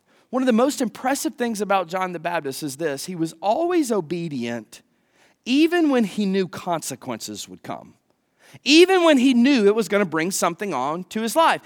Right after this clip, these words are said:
And that is where we catch him this morning. John, in Matthew chapter eleven, is in prison. He's in prison. In fact, John was in prison for calling out King Herod. Remember, King Herod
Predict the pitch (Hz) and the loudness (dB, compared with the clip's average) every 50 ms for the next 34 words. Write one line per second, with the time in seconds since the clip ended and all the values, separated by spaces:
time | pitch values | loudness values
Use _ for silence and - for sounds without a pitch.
0 | - - - 233 226 214 160 170 - - 330 262 196 202 240 - - 202 214 165 | -14 -8 0 2 2 2 2 2 4 4 6 6 6 4 4 2 0 -2 -2 -2
1 | 185 190 226 240 262 262 254 233 233 208 - - - 277 285 302 - - - 208 | 0 0 4 4 4 4 4 0 -2 -4 -4 -2 0 0 0 0 0 -2 -2 0
2 | 196 202 220 226 196 254 247 - - 240 294 302 302 277 202 151 131 123 - _ | 2 2 0 0 -2 -4 -4 -4 0 2 4 6 6 6 4 2 -2 -6 -14 _
3 | _ _ _ _ _ _ - 170 269 302 330 262 190 190 226 240 220 202 196 202 | _ _ _ _ _ _ -2 2 4 6 6 6 6 4 4 4 2 2 4 4
4 | 214 254 - 285 277 247 - 254 233 233 226 - 262 254 254 240 170 131 127 127 | 4 4 2 0 -2 0 2 4 2 2 2 0 -2 0 0 2 2 0 0 0
5 | 123 147 185 208 180 - _ _ - - - - 262 285 220 277 330 320 - - | -2 -4 -6 -6 -8 -12 _ _ -20 -16 -6 0 2 2 4 4 4 4 4 4
6 | 392 392 302 190 143 - - _ _ _ _ _ _ _ _ _ _ - - - | 2 2 2 2 -2 -6 -8 _ _ _ _ _ _ _ _ _ _ -6 2 4
7 | 320 330 294 359 330 269 - 349 359 320 247 233 208 220 247 233 - 320 311 262 | 4 6 6 6 4 4 4 4 4 6 6 4 4 4 2 4 6 6 8 8
8 | 233 254 233 196 175 185 269 302 339 330 277 233 240 240 247 196 208 240 233 - | 6 4 0 -4 -2 2 4 6 6 6 6 6 6 4 4 4 4 2 0 0
9 | - - 311 359 339 240 185 185 185 233 214 - 247 - - - 254 269 311 349 | -2 2 4 4 4 4 4 2 0 0 0 -2 -4 -4 -2 2 6 8 8 8
10 | 349 349 320 277 247 247 269 285 277 - - - - 254 240 247 247 233 233 240 | 8 6 4 4 4 6 6 6 4 2 -2 0 2 4 4 4 4 2 4 6
11 | 247 262 247 220 190 147 117 101 _ _ _ _ _ _ - - - - 208 262 | 6 8 8 6 6 2 0 -4 _ _ _ _ _ _ -20 -14 -4 0 2 4
12 | 262 294 - - - 285 277 254 208 196 214 262 285 285 254 208 196 208 226 202 | 4 4 2 4 2 4 4 4 4 4 4 6 8 8 8 6 6 4 2 0